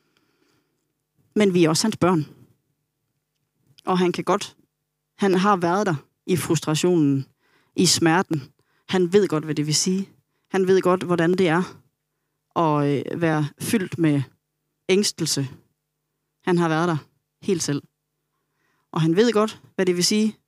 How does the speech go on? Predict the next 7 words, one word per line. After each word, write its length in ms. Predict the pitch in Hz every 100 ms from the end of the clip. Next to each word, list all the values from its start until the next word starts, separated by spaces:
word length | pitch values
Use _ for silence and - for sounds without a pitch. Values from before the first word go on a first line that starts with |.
| -
at 80 | 175
nogle 220 | 190 202
ting 220 | 196 190
kræver 340 | 185 185 190 170
tålmodighed 680 | - 190 190 190 196 196 196 - _ _ _ _ _ _ _ _ _ _ _ _ -
og 140 | 220
udholdenhed. 600 | 220 208 208 202 208 196